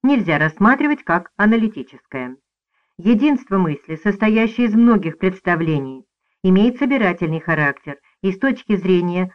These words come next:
одних лишь понятий оно может относиться и к совокупному единству действующих сообща субстанций, подобно тому, как движение тела есть соединенное движение всех частей его,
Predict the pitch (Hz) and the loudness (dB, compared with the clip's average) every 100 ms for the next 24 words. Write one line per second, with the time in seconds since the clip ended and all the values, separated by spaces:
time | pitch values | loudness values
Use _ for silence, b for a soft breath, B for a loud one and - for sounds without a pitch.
0 | B 185 190 190 180 165 160 - 135 190 | B 0 2 0 0 -6 -8 -2 0 2
1 | 277 - 139 - _ - 175 185 190 190 | 0 -4 -14 -14 _ -2 0 2 2 2
2 | 185 185 _ 180 185 190 202 233 226 220 | 0 -4 _ -4 -2 0 0 -2 -2 -4
3 | 208 B B 226 247 214 - - 226 196 | -4 B B -2 -2 -2 -8 -2 2 2
4 | 190 160 180 190 196 220 220 233 226 220 | 0 -6 0 0 2 0 2 0 0 -2
5 | 208 226 226 - 208 220 208 220 214 _ | 0 0 0 -2 -4 -2 -2 -6 -6 _
6 | _ 226 214 - 220 208 226 - - 208 | _ 2 2 0 -2 0 -2 -4 0 0
7 | 202 202 208 196 _ - 185 196 196 190 | 0 -2 -4 -6 _ -4 0 2 2 0
8 | 185 185 190 185 170 180 180 190 175 175 | 0 0 0 -2 0 -2 0 0 -2 -6
9 | - 190 175 175 190 190 _ _ _ _ | -4 -2 -2 -2 -2 -2 _ _ _ _
10 | - 226 202 214 208 165 160 165 175 190 | -2 0 4 4 4 2 -2 -2 0 2
11 | 190 165 165 - 202 - - 196 - 160 | 0 0 -6 -2 -4 -2 -4 -4 -2 -2
12 | 143 175 233 254 | -2 0 0 0